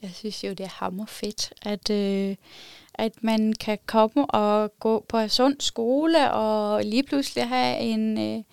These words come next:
en, en H F, og så har man handelsøkonom,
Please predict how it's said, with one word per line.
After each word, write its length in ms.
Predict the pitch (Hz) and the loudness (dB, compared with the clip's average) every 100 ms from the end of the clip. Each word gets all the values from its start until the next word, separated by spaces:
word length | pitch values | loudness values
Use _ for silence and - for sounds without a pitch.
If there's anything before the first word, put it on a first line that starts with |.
| - - - - - - - | -20 -20 -20 -20 -20 -20 -6
en, 300 | 226 214 208 | -4 -2 -4
en 140 | 208 196 | -6 -2
H 120 | 233 311 247 240 | 0 0 0 -6
F, 140 | - | -10
og 100 | 202 - | -12 -10
så 160 | - | -10
har 260 | 202 277 285 | -8 -4 -2
man 180 | 269 262 | -2 -2
handelsøkonom, 720 | 262 262 - 240 240 240 | -2 -4 -4 -4 -4 -4